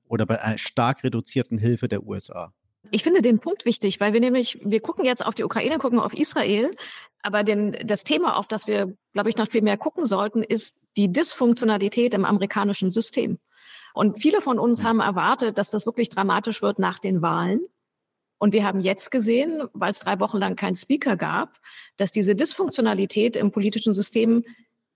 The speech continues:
Speaker 2: jetzt schon anfängt, viele Krisenherde zu betreffen.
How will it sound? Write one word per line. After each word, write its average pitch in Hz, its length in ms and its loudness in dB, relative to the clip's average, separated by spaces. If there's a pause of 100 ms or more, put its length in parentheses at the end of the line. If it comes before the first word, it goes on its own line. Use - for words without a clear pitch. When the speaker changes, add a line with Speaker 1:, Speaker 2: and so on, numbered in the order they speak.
Speaker 2:
jetzt 277 240 0
schon 202 200 2
anfängt, 180 720 -4 (340)
viele 233 240 2
Krisenherde 208 540 2
zu - 140 0
betreffen. 175 500 -2